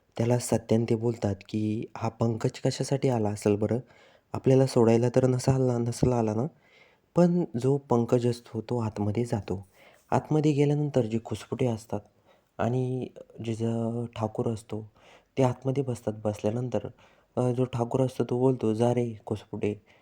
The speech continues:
आपल्यासाठी चहा घेऊन ये." त्यानंतर खुसपुटे चहा आणायला जातो.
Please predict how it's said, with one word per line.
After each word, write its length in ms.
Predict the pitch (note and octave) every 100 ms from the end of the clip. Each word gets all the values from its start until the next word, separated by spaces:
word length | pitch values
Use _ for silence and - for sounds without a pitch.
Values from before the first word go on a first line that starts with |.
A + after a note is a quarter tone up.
| _ _
आपल्यासाठी 500 | G#2+ - B2 B2+ A#2+
चहा 280 | B2 B2+ A2+
घेऊन 280 | A#2 A2 G#2+
ये." 140 | G#2+ G#2 _ _ _ -
त्यानंतर 560 | G#2 A2+ A2 A2 A2 G#2+ -
खुसपुटे 380 | G#2 F#2+ -
चहा 240 | A2+ A2 G#2+
आणायला 260 | G#2+ G#2+
जातो. 380 | A2 G#2 G2+ G#2+